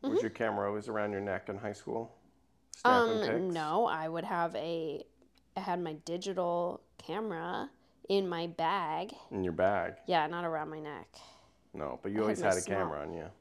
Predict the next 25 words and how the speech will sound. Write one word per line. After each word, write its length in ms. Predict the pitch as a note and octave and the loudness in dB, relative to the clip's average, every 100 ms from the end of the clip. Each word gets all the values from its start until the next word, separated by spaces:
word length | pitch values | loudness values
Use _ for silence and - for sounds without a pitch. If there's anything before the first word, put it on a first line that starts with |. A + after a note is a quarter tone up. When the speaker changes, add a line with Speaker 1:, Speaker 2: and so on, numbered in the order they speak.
| - | -8
Speaker 2:
Mm-hmm. 1300 | A#3+ C#4 F#4+ - - _ _ _ _ _ _ _ F2 | -2 -2 -4 -8 -20 _ _ _ _ _ _ _ -2
Speaker 1:
Um, 560 | F2 D#2 D#2 D2+ D2+ - - - _ _ | 0 0 -2 -4 -8 -14 -20 -20 _ _
Speaker 2:
I 60 | F#3+ | -10
well 220 | F#3 G#3+ | 0 2
documented 880 | G3+ F#3+ G3 F#3 E3 D#3+ E3+ D3 D3 - - - - _ _ _ _ _ _ _ - | 2 0 -2 -6 -6 -6 -6 -8 -10 -14 -16 -20 -20 _ _ _ _ _ _ _ -12
our, 320 | - C#3 C#3 - | -8 -6 -6 -6
um, 400 | D#3+ F2 F#2 - - | -10 -10 -12 -14 -12
our 80 | G3 | -12
high 160 | F3+ | -10
school 240 | G3 - F3 | -10 -10 -12
journey. 400 | F3 D#3+ D#3+ E3+ - - | -10 -10 -8 -10 -12 -2
And 120 | A3+ A3+ | 4 6
then 100 | - | 6
after 280 | F#3 - D4+ | 4 2 -2
school, 320 | - F#3+ F3+ | -2 0 2
I'd 180 | F3 F3+ | 2 2
have 160 | F3+ | 0
an 80 | G#3 | 0
activity 500 | A3 - G3+ F3 D#3+ | -4 -4 -6 -4 -4
of 80 | E3 | -4
some 200 | E3 E3 | -6 -6
kind. 260 | - D3+ | -6 -6
It 40 | F3 | -6
was 120 | F#3 | -6
typically 640 | - C#4 - F3+ E3+ F#3 | 0 0 0 -2 -2 -4